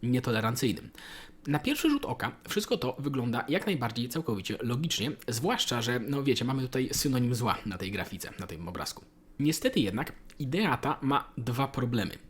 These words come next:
Pierwszy z nich wskazał już sam Popper dalej w tej samej książce, ostrzegając, że ciężko jest jednoznacznie określić, co dokładnie należy uznać za nietolerancyjne,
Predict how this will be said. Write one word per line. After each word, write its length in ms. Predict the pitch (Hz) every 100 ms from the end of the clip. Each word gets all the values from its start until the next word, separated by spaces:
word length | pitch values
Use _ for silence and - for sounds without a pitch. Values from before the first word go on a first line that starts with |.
| -
Pierwszy 380 | - 269 - 139
z 80 | 110
nich 180 | - -
wskazał 380 | - - 170 165
już 180 | 165 -
sam 220 | - 170
Popper 280 | 208 123 131
dalej 260 | 147 117
w 40 | 123
tej 120 | 123
samej 220 | 117 107
książce, 400 | - 226 - 110 - -
ostrzegając, 680 | - - 147 165 143 180 175
że 160 | 151 - -
ciężko 680 | - 220 254 208 - - 98
jest 500 | 95 139 - - -
jednoznacznie 1000 | 151 139 160 143 160 135 175 202 196 190
określić, 580 | 185 - 127 - 175 - - - -
co 200 | - 208
dokładnie 680 | 175 180 - 214 214 117 113
należy 340 | 143 139 143 151
uznać 360 | 147 135 147
za 100 | 135
nietolerancyjne, 880 | 143 147 147 139 143 143 - 107 -